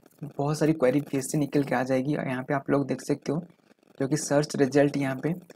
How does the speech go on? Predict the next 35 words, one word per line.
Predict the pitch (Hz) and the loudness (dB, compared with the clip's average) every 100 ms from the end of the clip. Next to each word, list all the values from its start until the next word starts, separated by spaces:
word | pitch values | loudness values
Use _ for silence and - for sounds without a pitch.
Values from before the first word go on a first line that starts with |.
| - - | -18 -8
इतना | 135 143 139 | -6 -2 -2
आप | 135 127 | -2 0
लोग | 127 | 0
को | 131 | 0
देखने | 123 127 131 | -4 -4 -6
को | 131 | -6
मिल | 131 127 131 123 | -6 -2 0 0
जाती | 123 - | -4 -8
है। | 117 - _ _ _ _ | -14 -16 _ _ _ _
OK, | 143 139 | 0 0
तो | 135 - _ _ _ _ _ _ _ _ _ _ _ _ - | -4 -6 _ _ _ _ _ _ _ _ _ _ _ _ -2
basically | 143 147 165 170 | 0 2 4 4
यहाँ | 175 160 | 4 2
पे | 165 | 0
आप | 156 | 0
देख | 143 - | -2 0
सकते | 147 - | -4 0
हो | 151 - - | -2 -2 -4
आपकी | 131 147 180 | -6 -2 0
जो | 165 | 2
search, | 170 170 151 151 - _ _ _ _ - | 2 2 2 0 -10 _ _ _ _ -6
ये | 160 | -2
जो | 156 160 | 0 0
keyword | - - 165 175 175 170 | -4 -2 2 4 4 2
की | 170 | -4
search | 170 143 147 156 | 0 2 2 0
यहाँ | 147 | -2
पे | 143 | -2
आप | 143 143 | -2 2
लोगों | 143 147 | 2 4
को | |
देखने | 143 143 139 | 2 0 -2
को | |
मिलेगी | 135 135 139 | 0 0 0
ninety। | 139 131 117 127 131 160 | 0 -2 -2 -2 -2 -2